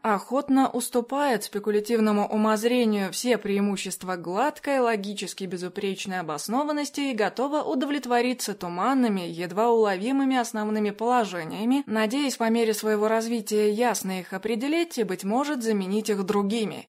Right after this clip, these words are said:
Не эти идеи образуют ту основу, на которой зиждутся все построения нашей науки.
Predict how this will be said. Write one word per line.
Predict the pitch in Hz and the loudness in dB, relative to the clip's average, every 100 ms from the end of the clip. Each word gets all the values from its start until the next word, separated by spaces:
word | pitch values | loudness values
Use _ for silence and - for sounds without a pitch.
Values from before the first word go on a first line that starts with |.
| - | -6
Не | 196 208 240 330 | 0 2 4 2
эти | 330 240 220 | 0 2 4
идеи | 208 254 214 | 4 4 4
образуют | 196 180 208 208 226 202 220 | 2 2 0 4 6 6 2
ту | 208 | 0
основу, | 196 240 285 247 | 2 0 0 0
на | 196 | 0
которой | 196 196 226 214 190 | -2 -2 0 2 4
зиждутся | 214 226 208 208 190 | 4 4 2 -2 -4
все | 180 240 | -2 -4
построения | 214 202 196 208 254 220 196 | -4 -4 -2 2 4 2 2
нашей | 202 202 208 | 0 0 0
науки. | 214 240 208 - 95 | 2 2 0 -4 -14